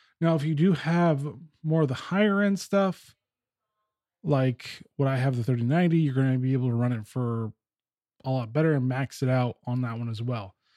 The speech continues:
Now, here's the thing. There's no word if this is going to be on the Steam Deck, and that's a bigger th-, issue to me, 'cause I think this would work great on the Steam Deck. Now, God of War, uh,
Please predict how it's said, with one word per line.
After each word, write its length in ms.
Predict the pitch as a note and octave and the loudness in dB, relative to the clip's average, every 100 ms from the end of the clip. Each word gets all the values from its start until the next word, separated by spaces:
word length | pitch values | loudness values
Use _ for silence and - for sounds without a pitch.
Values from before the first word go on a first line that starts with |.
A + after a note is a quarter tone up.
| _ _ | _ _
Now, 400 | E3 D#3+ D#3+ A#2 - | 2 4 4 2 0
here's 240 | E3+ D3+ | 2 2
the 60 | D3 | 0
thing. 280 | D3+ A#2 | 0 0
There's 260 | A2+ C#3+ C3 | -2 -2 -2
no 360 | C#3 D3+ E3 G3+ | 0 0 2 2
word 540 | A#3 F#3+ F3+ F#3+ G3 | 2 0 0 0 -2
if 180 | - C3+ | -6 -4
this 240 | D#3 C#3 | -4 -4
is 120 | D#3+ | -6
going 340 | C#3 C#3+ D#3+ D3+ | -2 0 0 -2
to 100 | D3 | -2
be 320 | D3 D3 D3+ - | -2 -2 -4 -6
on 160 | C3+ | -4
the 100 | C3+ | -4
Steam 340 | B2 - F#3 F#3+ | -6 -4 -2 2
Deck, 300 | F3+ E3 - _ _ _ _ - | 2 0 -6 _ _ _ _ -6
and 240 | D3 D3+ | 0 2
that's 280 | D#3 D3 E3 | 2 2 0
a 80 | C3+ | -2
bigger 500 | B2 - D3 D3+ C#3 | -2 0 4 4 4
th-, 100 | - _ D3+ | -2 _ -2
issue 400 | C#3 - D3 B2+ | -2 0 -2 -2
to 120 | - | -4
me, 240 | D3 D#3+ F3 | -4 -2 -2
'cause 340 | E3 D3+ C#3+ - - | 0 -2 -2 -12 -4
I 140 | C#3 | -2
think 160 | C#3+ D3+ | 0 0
this 180 | D3 D#3 | 0 0
would 220 | C3+ C3 C3+ | -2 -2 0
work 240 | D3 B2+ - | 0 -2 -6
great 340 | B2 D3+ F3 | -2 0 -2
on 140 | D#3+ E3+ | -4 -4
the 60 | |
Steam 320 | D#3 E3+ E3+ | -4 -4 -2
Deck. 260 | E3 D#3 - | 0 0 0
Now, 360 | E3 D#3 C#3 - _ _ _ _ - | 0 0 -2 -6 _ _ _ _ -2
God 220 | D#3 E3 | 2 4
of 160 | F#3+ C#3 | 4 4
War, 640 | D#3 E3 E3+ E3 D#3+ C3 _ | 4 4 4 4 2 -4 _
uh, 60 | - | -18